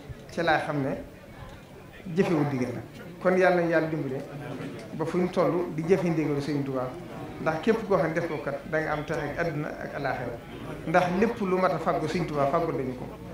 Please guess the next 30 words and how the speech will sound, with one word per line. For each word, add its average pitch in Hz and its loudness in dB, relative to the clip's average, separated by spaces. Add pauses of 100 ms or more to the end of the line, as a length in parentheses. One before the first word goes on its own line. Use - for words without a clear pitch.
(420)
Ndax 156 4
waxoon 170 4
na 180 6
ne, 147 4 (1200)
Danaa 180 8
leen 175 4
defal 170 2
loo 160 4
xam 180 2
ne 147 0 (1080)
buur 175 6 (220)
du 160 -2
leen 165 6
dàq, 175 4 (960)
fu 180 -2
muy 165 4
tëdd. 131 0 (800)
Buur 185 4
du 160 -2
leen 165 6
dàq 175 4
lu 160 2
muy 151 2
sol, 139 0 (680)
te 175 6
kuy 165 8
rëbb 147 6
buur 135 4
teggi 135 4
leen. 117 -4